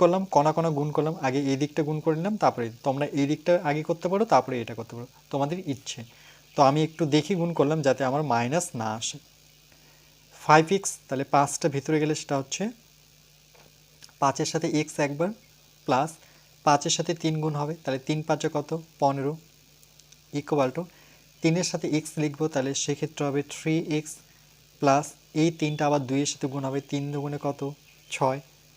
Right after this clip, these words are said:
এবার এক্সগুলো একদিকে করবো, তাহলে এখানে ফাইভ এক্স তো প্রথম থেকেই ছিল, ইকুয়ালের এ পাশে আছে থ্রি এক্স,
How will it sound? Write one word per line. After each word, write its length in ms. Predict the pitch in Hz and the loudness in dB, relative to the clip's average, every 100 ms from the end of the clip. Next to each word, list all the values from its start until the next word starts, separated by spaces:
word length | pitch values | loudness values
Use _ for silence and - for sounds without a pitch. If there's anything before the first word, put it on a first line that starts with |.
| _ _ _ _ _ - _ _ _ _ - 151 | _ _ _ _ _ -20 _ _ _ _ 2 6
এবার 140 | 165 170 165 | 6 6 2
এক্সগুলো 360 | - 165 175 156 | 2 2 6 6
একদিকে 260 | 143 151 156 | 6 -2 0
করবো, 160 | 147 143 | 0 0
তাহলে 140 | 139 139 | 0 -2
এখানে 160 | 143 143 - | -2 -8 -2
ফাইভ 200 | 135 139 147 | 0 0 -2
এক্স 120 | - - | -4 -6
তো 40 | 151 | -4
প্রথম 220 | 143 151 143 | -6 -6 -6
থেকেই 220 | 147 156 156 | -4 -2 -2
ছিল, 140 | 143 151 180 - _ - - - 143 | -4 -6 -8 -18 _ -20 -20 -6 -6
ইকুয়ালের 360 | - 151 156 147 | -2 0 2 0
এ 20 | 147 | -2
পাশে 180 | 147 156 | -4 -4
আছে 120 | 147 156 - | -4 -6 -4
থ্রি 120 | 147 | -4
এক্স, 100 | 151 | -2